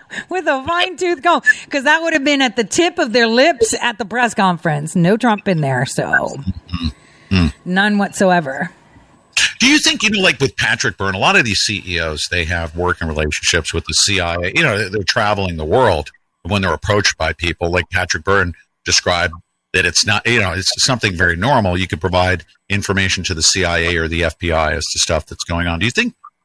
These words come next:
Speaker 2: President Trump, having access to all these people, was supplying them with information? I think so. I, yeah, we can only speculate, of course, but I, I think he was on the good side. He, he's on the,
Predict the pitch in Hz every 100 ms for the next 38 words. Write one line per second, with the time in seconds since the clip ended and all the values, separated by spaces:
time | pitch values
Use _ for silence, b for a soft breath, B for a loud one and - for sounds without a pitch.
0 | _ - 127 127 123 101 - 87 90 -
1 | - 92 92 85 92 90 - 98 95 90
2 | 92 98 - 104 110 127 - _ _ _
3 | 90 95 - 90 - 95 95 92 95 90
4 | 98 90 98 87 92 85 85 - 98 -
5 | 139 190 - 110 - - 60 90 95 -
6 | 98 98 92 98 69 - 120 117 82 67
7 | 65 - 64 55 - - _ _ _ _
8 | - 110 120 123 123 135 139 135 131 120
9 | 135 123 - 67 62 - _ 90 92 92
10 | 90 101 98 90